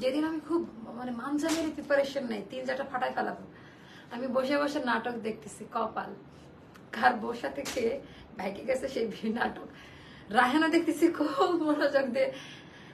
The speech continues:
ওই, ওটা নাজমা দেখতেছিল ওই নাটকটা। পরে আমি মেকআপ নিচ্ছিলাম, আমিও দেখলাম। পরে, মানে, ওই সিরিয়ালের মধ্যে ঢুকে গেছে। আচ্ছা,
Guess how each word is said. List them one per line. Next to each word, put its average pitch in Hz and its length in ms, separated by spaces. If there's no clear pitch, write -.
ওই, 294 80
ওটা 370 140
নাজমা 285 360
দেখতেছিল 247 440
ওই 208 100
নাটকটা। 196 380
পরে 262 140
আমি 294 140
মেকআপ 277 280
নিচ্ছিলাম, 294 380
আমিও 247 260
দেখলাম। 226 280
পরে, 214 200
মানে, 208 240
ওই 220 80
সিরিয়ালের 254 440
মধ্যে 254 220
ঢুকে 220 240
গেছে। 208 260
আচ্ছা, 185 180